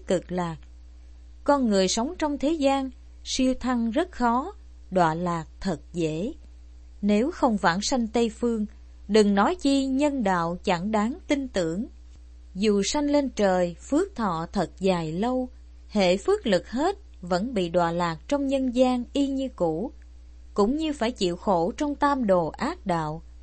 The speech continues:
Nếu không biết Phật Pháp, thì chẳng biết làm sao. Nay đã hiểu đại khái Phật Pháp, há nhiều một mối đại lợi ích này cho người khác, còn chính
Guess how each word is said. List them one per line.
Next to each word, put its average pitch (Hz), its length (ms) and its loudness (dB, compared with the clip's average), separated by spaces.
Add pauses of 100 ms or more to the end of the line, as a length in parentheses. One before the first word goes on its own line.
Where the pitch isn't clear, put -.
(420)
Nếu 214 260 4
không 240 280 0
biết 262 220 2
Phật 170 260 2
Pháp, 262 340 -4 (540)
thì 202 320 4
chẳng 196 260 2
biết 302 300 4
làm 190 280 2
sao. 254 480 -4 (720)
Nay 202 280 4
đã 190 120 2
hiểu 226 260 0
đại 180 280 2
khái 262 320 0
Phật 190 260 0
Pháp, 277 340 -6 (480)
há 254 380 2
nhiều 220 200 4
một 190 260 2
mối 240 220 2
đại 180 280 4
lợi 180 220 4
ích - 240 -2
này 185 420 2
cho 277 180 4
người 190 280 0
khác, 240 340 -2 (480)
còn 202 300 6
chính 254 240 2